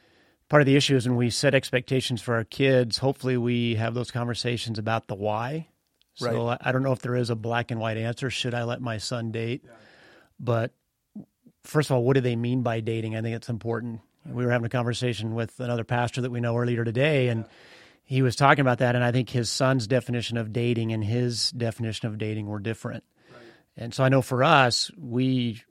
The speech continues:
Speaker 1: just shared with our son that i-, in our minds, dating, group dating was okay,
Speaker 2: Mm-hmm.
Speaker 1: to go out on a date, you know, with other guys and other gals together.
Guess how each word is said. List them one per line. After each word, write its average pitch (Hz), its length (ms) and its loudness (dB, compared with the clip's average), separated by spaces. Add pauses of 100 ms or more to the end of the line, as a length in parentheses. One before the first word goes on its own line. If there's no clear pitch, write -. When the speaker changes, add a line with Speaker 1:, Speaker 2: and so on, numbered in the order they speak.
Speaker 1:
just 123 200 -4
shared 120 200 0
with 117 80 0
our 123 160 4
son 120 320 0
that 117 180 -2 (300)
i-, 123 40 -8
in 123 220 -2
our 135 160 6
minds, 120 480 0
dating, 123 680 2 (240)
group 131 320 4
dating 143 220 4
was 143 160 2
okay, 147 360 2
Speaker 2:
Mm-hmm. - 220 -16 (180)
Speaker 1:
to - 100 -8
go 117 160 0
out 120 120 2
on 120 120 0
a 117 60 -2
date, 120 420 0
you 123 120 -6
know, 113 140 -2
with 113 240 -4
other 123 300 2
guys 120 360 2
and 120 140 0
other 117 160 0
gals 117 340 0
together. 117 460 0